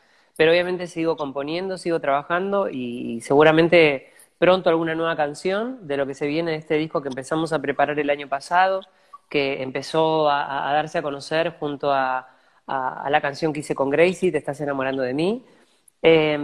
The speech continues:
después de haber lanzado, eh, Ella ya me olvidó, reversionando Ella ya me olvidó de Leonardo Fabio,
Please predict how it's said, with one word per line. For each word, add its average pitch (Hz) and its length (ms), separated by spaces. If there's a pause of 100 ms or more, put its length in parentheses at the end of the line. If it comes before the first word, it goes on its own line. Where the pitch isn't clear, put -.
después 143 340
de 160 80
haber 151 180
lanzado, 151 920
eh, 139 280
Ella 156 180
ya 151 160
me 156 80
olvidó, 151 400
reversionando 147 640
Ella 147 120
ya 143 120
me 147 100
olvidó 139 240
de 147 80
Leonardo 135 340
Fabio, 202 520